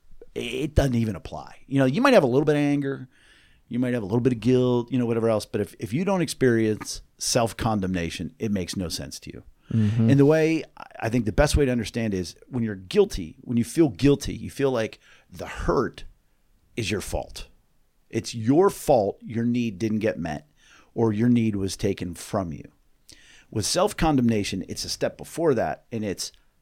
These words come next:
Speaker 1: "I don't even feel worthy to have that need met. I, I'm not a good enough person. I'm
Speaker 2: Mm-hmm.
Speaker 1: not, I, I don't qualify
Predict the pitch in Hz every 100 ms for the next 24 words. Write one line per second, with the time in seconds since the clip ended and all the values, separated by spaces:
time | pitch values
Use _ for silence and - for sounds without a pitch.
0 | _ _ - 127 143 131 107 98 110 90
1 | 82 95 104 85 78 71 - - _ _
2 | _ _ _ - - 95 98 87 82 -
3 | 80 67 73 - _ _ _ _ _ _
4 | _ 123 - 127 139 156 156 143 - -
5 | 120 - 143 156 156 139 - - - 113
6 | - 55 - - - 101 113 135 104 127
7 | 127 123 _ _ _ _ - _ _ _
8 | _ - 110 113 107 131 143 - - 120
9 | 123 123 - 85 64